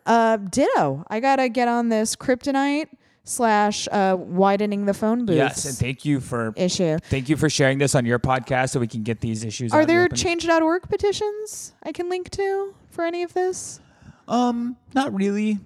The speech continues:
Speaker 1: Oh,
Speaker 2: No.
Speaker 1: okay.
Speaker 2: Um, you know, I feel like if you're passionate about the issue, um, just, uh, you know, get out there, uh,
Speaker 1: Hashtag
Speaker 2: clean up some
Speaker 1: widen the
Speaker 2: kryptonite.
Speaker 1: phone booths.
Speaker 2: Yes.
Speaker 1: Hashtag clean up the kryptonite.
Speaker 2: Twitter hashtags are big.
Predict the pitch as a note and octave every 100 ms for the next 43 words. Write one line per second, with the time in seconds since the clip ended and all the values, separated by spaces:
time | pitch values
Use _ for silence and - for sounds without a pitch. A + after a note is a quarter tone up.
0 | - G4 F3 F3+ F3+ F#3+ C#4+ _ D#3 E3
1 | E3 E3 E3 - - D#3+ E3+ F3 D#3 F#3
2 | F#3 F3+ D#3 E3 D3+ D3 - D#3+ D#3+ D#3
3 | D3 D3+ - E3 E3 E3+ - A#2+ B2+ B2
4 | B2 A#2+ A#2 A#2 B2 _ _ _ - _
5 | _ - D3+ - - D3+ D3+ D3+ D3+ D#3
6 | E3+ F3 F3+ _ - F3+ E3+ F3 F3 F3+
7 | F3 - C3 C#3+ D3 D3 D3 D3 C#3 _
8 | _ _ B3 B3+ C#4+ B3 A3+ D#3 D#3+ G#3+
9 | G#3+ - A3 E3 E3 G#3 G3+ G#3 F#3+ F#3
10 | G3 - - - - A3+ G3+ - A3+ F#3
11 | F#3 - - G3+ F#3+ - G#3+ - F#3 F3
12 | F3+ D#3+ D#3+ - - - D3 C#3 C3+ C3+
13 | - C3+ A#2+ A2+ G2+ A#2 C3